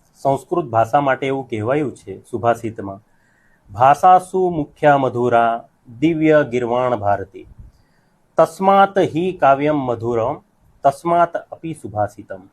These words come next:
અર્થાત ભાષાઓમાં મુખ્ય મધુર અને દિવ્યવાણી સંસ્કૃત છે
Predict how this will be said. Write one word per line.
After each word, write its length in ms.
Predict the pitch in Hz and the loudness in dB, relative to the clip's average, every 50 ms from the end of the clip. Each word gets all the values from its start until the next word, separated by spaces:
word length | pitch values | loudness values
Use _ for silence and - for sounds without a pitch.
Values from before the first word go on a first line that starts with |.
| _ _ _ _ _ _ _ _ _ _ _ _ _ _ - | _ _ _ _ _ _ _ _ _ _ _ _ _ _ -2
અર્થાત 640 | 123 120 - 151 160 165 170 165 165 - - - 113 | -2 0 2 4 6 6 4 4 0 -4 -14 -20 -14
ભાષાઓમાં 960 | 104 98 117 123 123 - 180 180 180 180 180 180 170 170 170 165 170 170 151 | -4 0 2 2 4 6 6 6 6 6 4 2 2 2 2 0 0 0 -2
મુખ્ય 640 | 131 127 127 127 - _ - 160 160 165 165 160 - _ _ - | -4 -6 -8 -10 -12 _ -2 -2 -2 -2 -4 -8 -14 _ _ -4
મધુર 480 | 127 127 135 123 165 165 139 - - _ _ _ _ _ _ _ _ _ _ _ _ _ _ _ _ - | -2 -2 2 4 4 4 4 2 -2 _ _ _ _ _ _ _ _ _ _ _ _ _ _ _ _ 0
અને 460 | 147 156 175 180 151 113 104 - - _ _ _ _ _ _ _ _ 127 113 113 | 2 4 4 2 2 0 -4 -8 -14 _ _ _ _ _ _ _ _ -14 -4 -2
દિવ્યવાણી 600 | 143 156 165 196 208 202 185 165 165 180 180 175 | 0 2 4 4 4 4 4 4 4 4 2 2
સંસ્કૃત 600 | - 147 143 135 - - - 156 147 147 - 117 | 0 -2 -2 -2 -4 -6 -4 -4 -4 -4 -6 -10
છે 300 | 110 - - 92 87 | -12 -14 -18 -20 -20